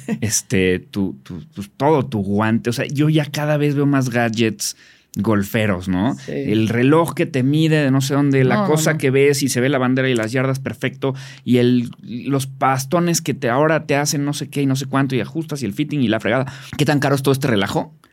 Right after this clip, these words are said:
Speaker 2: Sí.
Speaker 1: ¿Qué tanto invertías tú? ¿Y qué tanto ha cambiado la
Speaker 2: Sí.
Speaker 1: tecnología en estos años tan
Speaker 2: Sí.
Speaker 1: cortitos que a lo mejor tú dices, "Hombre,
Speaker 2: <laughs>
Speaker 1: esta máquina está padrísima, yo lo hubiera usado, hubiera sido buenísima"?
Speaker 2: No, hombre, está, mira, tu respuesta está fácil porque ahí te va lo que te voy a decir.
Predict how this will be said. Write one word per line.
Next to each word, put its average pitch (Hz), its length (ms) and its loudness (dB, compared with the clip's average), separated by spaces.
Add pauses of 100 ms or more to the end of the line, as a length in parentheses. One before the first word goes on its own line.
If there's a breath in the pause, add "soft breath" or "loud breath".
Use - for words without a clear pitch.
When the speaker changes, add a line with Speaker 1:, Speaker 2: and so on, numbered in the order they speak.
Speaker 2:
Sí. - 160 -20
Speaker 1:
¿Qué 143 100 2
tanto 135 300 4
invertías 113 480 2
tú? 147 240 2
¿Y 120 80 0
qué 156 100 0
tanto 170 240 0
ha 160 60 -2
cambiado 135 580 4
la 107 180 0
Speaker 2:
Sí. - 60 -2
Speaker 1:
tecnología 117 400 2
en 139 80 2
estos 151 260 0
años 165 340 0 (180)
tan 127 160 2
Speaker 2:
Sí. 117 160 2 (160)
Speaker 1:
cortitos 156 580 0 (220 loud breath)
que - 100 -4
a 120 40 2
lo 123 40 4
mejor 135 200 2
tú 147 80 -2
dices, 151 200 -2
"Hombre, 185 260 4
Speaker 2:
<laughs> - 0 -
Speaker 1:
esta 185 200 0
máquina 180 380 0
está 160 200 -8
padrísima, 170 540 -4
yo 170 80 -2
lo 170 80 0
hubiera 165 140 0
usado, 156 400 -4
hubiera 139 180 -4
sido 147 160 -8
buenísima"? 143 400 -2
Speaker 2:
No, - 60 2
hombre, 160 160 -2
está, 175 500 0
mira, 180 240 0
tu 202 80 -2
respuesta 226 560 2 (140)
está 165 400 -2
fácil 180 380 -2
porque 160 160 -8
ahí 147 100 -6
te 151 100 -6
va 151 60 -2
lo 151 100 -6
que 147 80 -10
te 131 100 -16
voy 139 100 -10
a - 20 -10
decir. - 300 -14